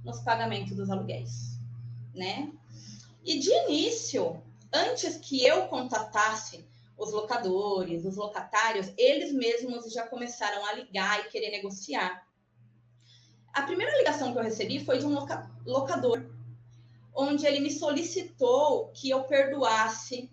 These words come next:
dos locatários dele as multas por atraso, porque ele sabia que iriam ocorrer atrasos ali em decorrência da pandemia que se iniciou,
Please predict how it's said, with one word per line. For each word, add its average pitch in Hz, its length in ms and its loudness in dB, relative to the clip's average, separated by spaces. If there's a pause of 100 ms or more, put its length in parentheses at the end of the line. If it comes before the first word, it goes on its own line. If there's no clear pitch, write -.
(100)
dos 214 140 -2
locatários 208 800 -2
dele 170 480 -10 (520)
as 240 200 0
multas 247 680 0 (120)
por 233 100 -4
atraso, 175 720 -2 (160)
porque - 260 -8
ele - 160 -4
sabia 208 800 -4 (540)
que 269 480 -2 (240)
iriam 269 340 4
ocorrer 277 320 2
atrasos 262 520 2
ali 220 420 -2
em 247 60 -2
decorrência 226 480 -2
da 214 100 -4
pandemia 226 520 -4
que - 80 -12
se - 140 -10
iniciou, - 600 -2